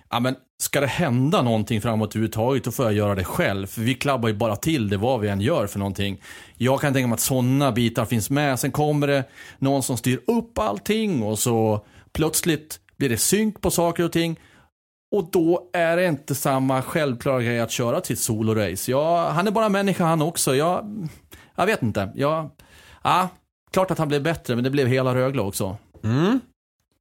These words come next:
Speaker 2: Eh, ska vi flytta till Klara In?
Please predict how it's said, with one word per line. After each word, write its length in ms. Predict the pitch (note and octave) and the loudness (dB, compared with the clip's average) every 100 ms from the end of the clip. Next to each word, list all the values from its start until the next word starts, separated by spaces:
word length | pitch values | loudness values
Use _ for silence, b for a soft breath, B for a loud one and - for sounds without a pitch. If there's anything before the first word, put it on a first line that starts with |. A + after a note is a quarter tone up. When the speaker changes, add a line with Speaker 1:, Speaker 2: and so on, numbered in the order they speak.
| - B B B B B | -20 B B B B B
Speaker 2:
Eh, 840 | A#2 B2 B2 A#2+ A#2+ A#2 A#2+ A2+ - - | 0 2 2 2 0 0 -2 -6 -10 -16
ska 120 | - D#3 | -4 -2
vi 60 | |
flytta 360 | - F3 F3 C3+ | 2 2 2 0
till 360 | D3 C#3+ C#3+ | 2 2 2
Klara 460 | - E3+ G3 F3+ F3 | 2 2 4 4 2
In? 420 | G#3 D3 A2 A#2 | 2 2 2 0